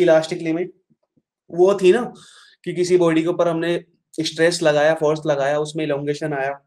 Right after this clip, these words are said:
ठीक है, तो फिर वो उसके natural shape में जा सकती है। लेकिन उस elastic limit से ज्यादा force लगा दिया, stress लगा दिया किसी body के ऊपर, तो उसमें कुछ ना कुछ क्या रह जाएगा, strain रह जाएगी,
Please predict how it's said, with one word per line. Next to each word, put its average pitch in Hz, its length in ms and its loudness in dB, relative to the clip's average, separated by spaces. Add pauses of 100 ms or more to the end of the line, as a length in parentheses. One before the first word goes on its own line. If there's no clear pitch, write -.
(1300)
ठीक 160 160 -6
है, 185 140 -2 (280)
तो 156 100 2
फिर 185 180 4
वो 196 140 2 (140)
उसके 160 200 -4
natural 175 400 0
shape 160 280 -4
में 170 100 -4
जा 135 160 -2
सकती 123 300 -14
है। 110 60 -14 (280)
लेकिन 170 200 -2 (180)
उस 190 320 -4
elastic 160 440 2
limit 190 300 0
से 190 100 -2
ज्यादा 151 360 0
force 180 320 -2
लगा 151 240 0
दिया, 160 160 -2
stress 156 380 -8
लगा 147 160 0
दिया 151 140 -4
किसी 160 220 -8
body 139 260 -6
के 147 80 -8
ऊपर, 139 320 -8 (500)
तो 160 60 -4
उसमें 165 260 -2
कुछ 160 200 -6
ना 170 120 -2
कुछ 175 300 -4
क्या 170 120 0
रह 170 120 0
जाएगा, 151 420 2
strain 147 460 -6
रह 143 100 -2
जाएगी, 131 440 -8